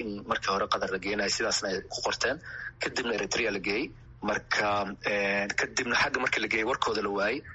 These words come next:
Marka ciidankaas maba ahan ciidan xoogga dalka Soomaaliyeed ka tirsan, ciidan booliisna ma ahan. Marka ciidan kole de waxa weeye sida la sheegayo, ciidan hoos tago, ee, nabad sugidda, ani nabad sugiddana shuruucdooda iyo, iyo, iyo, iyo sharciga u yaal ma garanayo.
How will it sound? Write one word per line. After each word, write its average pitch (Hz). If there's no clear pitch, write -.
Marka -
ciidankaas 127
maba 139
ahan -
ciidan 113
xoogga -
dalka -
Soomaaliyeed 107
ka -
tirsan, -
ciidan 131
booliisna 123
ma 117
ahan. 131
Marka 113
ciidan 143
kole 135
de 120
waxa 117
weeye 110
sida 120
la 107
sheegayo, 117
ciidan 131
hoos 120
tago, 135
ee, 101
nabad 104
sugidda, 127
ani 127
nabad 123
sugiddana 139
shuruucdooda 127
iyo, 104
iyo, 101
iyo, 101
iyo 98
sharciga -
u 139
yaal 107
ma 113
garanayo. 101